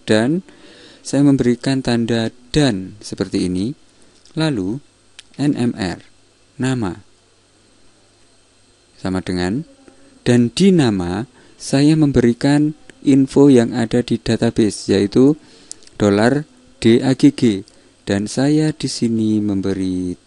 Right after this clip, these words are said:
tanda semacam ini, titik dua, lalu dolar D A G G. Dan tanda-tanda semacam ini, lalu n-, di sini saya memberikan nomor.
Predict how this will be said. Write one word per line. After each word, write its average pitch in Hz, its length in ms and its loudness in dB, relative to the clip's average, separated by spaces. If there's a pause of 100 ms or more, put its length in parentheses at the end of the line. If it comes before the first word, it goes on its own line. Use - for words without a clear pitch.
(140)
tanda 131 320 -4
semacam 110 340 -6 (140)
ini, 87 160 -6 (1200)
titik 139 400 0
dua, 92 480 -4 (160)
lalu 90 480 -8 (720)
dolar 87 400 -6 (880)
D 104 320 -2 (720)
A 110 80 -6
G 113 240 -6
G. - 220 -8 (1200)
Dan 92 240 -6
tanda-tanda 90 460 -8
semacam 92 420 -8
ini, 110 380 -2
lalu 98 360 -2 (120)
n-, 107 200 -4 (300)
di 120 160 0
sini 139 460 0 (160)
saya - 260 -8
memberikan 107 600 -4 (880)
nomor. 120 420 -2